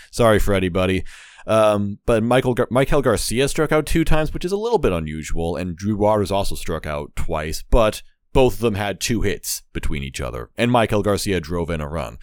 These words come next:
Most of the scoring was done by Bobby, as I said. He had five R B Is for the net, for the day, went four for five overall, and Salvi had three runs of his own, and he had a two-hit game. And, you know, Bobby hitting fourth,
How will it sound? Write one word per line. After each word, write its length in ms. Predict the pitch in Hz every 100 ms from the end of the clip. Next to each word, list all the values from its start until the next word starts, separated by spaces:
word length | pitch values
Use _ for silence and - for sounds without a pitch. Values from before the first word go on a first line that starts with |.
| - 170
Most 200 | 208 160
of 40 |
the 60 | 147
scoring 300 | 151 143 131
was 120 | 123
done 160 | 127
by 140 | 110 104
Bobby, 460 | 107 101 95 90
as 100 | 85
I 60 | 87
said. 260 | 78 87 76
He 100 | 120
had 140 | 113
five 420 | - 143 131 127
R 160 | 127 113
B 180 | 110 104
Is 360 | 104 98 92 - - -
for 160 | 107
the 100 | 98
net, 220 | 92 95
for 140 | - 98
the 80 | 85
day, 340 | 98 92 92 - - -
went 180 | - -
four 400 | - 135 127 127
for 160 | 95
five 680 | - - 104 98 82 82 - - _
overall, 680 | 95 95 85 90 87 78 78 - _ -
and 360 | 90 90 90
Salvi 680 | - 120 104 107 82 82 82 _
had 280 | 82 85 80
three 260 | - 90 85
runs 280 | 85 82 76
of 80 |
his 100 | 78
own, 200 | 95 87
and 120 | 78 65
he 160 | 92
had 180 | 95 73
a 60 | 69
two-hit 480 | - 80 71 69
game. 300 | - 67 69 - -
And, 300 | - 131 151
you 80 | 185
know, 240 | 226 220 - - -
Bobby 540 | 147 185 247 262 262
hitting 260 | 202 233 226
fourth, 760 | - - - 127 208 247 -